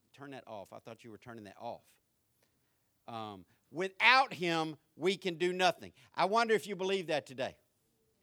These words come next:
Do you think that when Peter said, "I'm going back to fishing," you think he thought he was gonna be able to catch some fish? Of course he did. When you think Peter got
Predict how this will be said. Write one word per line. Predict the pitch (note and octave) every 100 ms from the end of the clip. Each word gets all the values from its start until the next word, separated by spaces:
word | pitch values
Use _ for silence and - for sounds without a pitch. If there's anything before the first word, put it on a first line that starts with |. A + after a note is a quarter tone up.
| _ - - C3+
Do |
you | G#3+ C#4
think | C4 D#4 D#4 A#3+
that | B3+
when | B3
Peter | G3+ C4+ C4+
said, | - B3+ A#3+
"I'm | G#3+ A#3+
going | A3 B3+ A#3+
back | A#3+ A#3
to | F#3
fishing," | B3 B3 A3 G#3+
you |
think | G3+ B3 G#3+
he |
thought | A3+ B3 A3+
he |
was | A#3
gonna | G#3+ A#3
be |
able | A3+
to | G3+
catch | A#3 A3
some | F#3+
fish? | A#3 A3+ - _ _ _ _ _ _ _ _ _ _
Of |
course | - B4 B3+
he |
did. | G#3+ F3 - _ _ _ - _
When | D#3+ A3
you | G4 C5+
think | E4+ C#4+
Peter | C4+ D#4 C4+
got | A#3+ C#4 A#3+